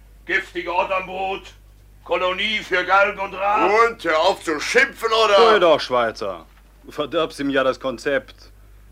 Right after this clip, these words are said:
Speaker 3: Nur weiter, mein Herr. Für Galgen und Rat.
Speaker 1: Und du, feiner Hauptmann, Gaunerkönig, Großmogul aller Schelme unter der Sonne,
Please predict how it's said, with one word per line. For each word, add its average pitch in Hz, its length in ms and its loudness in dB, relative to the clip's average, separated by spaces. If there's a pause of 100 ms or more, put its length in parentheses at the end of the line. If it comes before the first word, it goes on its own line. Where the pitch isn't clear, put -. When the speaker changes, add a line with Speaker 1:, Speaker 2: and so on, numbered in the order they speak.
(160)
Speaker 3:
Nur 175 180 -4
weiter, 175 280 0
mein 110 120 -4
Herr. 90 220 -12 (640)
Für 101 140 -8
Galgen 170 500 4
und 127 160 -6
Rat. 147 380 0 (160)
Speaker 1:
Und 151 200 -4
du, 190 400 0
feiner 170 380 4
Hauptmann, 160 540 -2 (580)
Gaunerkönig, 147 880 -2 (380)
Großmogul 170 1000 0
aller 160 240 4
Schelme 170 460 0
unter 151 180 0
der 151 120 0
Sonne, 160 360 0